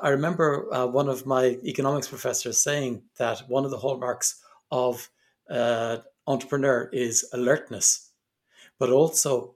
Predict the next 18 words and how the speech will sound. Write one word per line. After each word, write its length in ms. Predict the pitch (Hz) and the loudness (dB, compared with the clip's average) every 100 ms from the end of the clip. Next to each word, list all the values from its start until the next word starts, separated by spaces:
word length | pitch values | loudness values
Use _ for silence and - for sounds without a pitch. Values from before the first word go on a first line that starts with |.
| - | -2
acting 360 | 165 - 139 127 | -2 -2 -6 -4
on 200 | 123 117 | -4 -4
that 180 | 101 | -4
alertness. 640 | 120 110 104 104 - - - _ _ | -4 -6 -8 -8 -6 -6 -8 _ _
So 440 | - 135 127 123 - | 0 4 4 2 -4
it's 200 | - 151 | -6 -4
not 220 | 170 180 | -6 -4
just 140 | 185 | -8
that 160 | 147 - | -8 -6
you 60 | |
have 180 | 123 123 | -4 -4
an 100 | 123 | -4
idea, 460 | 117 117 131 95 - _ - - - | -6 -2 -2 -2 -10 _ -20 -12 -6
but 160 | 135 | -4
you 80 | 139 | -2
actually 540 | 135 - 160 156 139 - | -4 -6 -6 -6 -6 -6
move 220 | 135 131 | -6 -6
forward 500 | - 147 135 127 123 | -4 0 2 2 0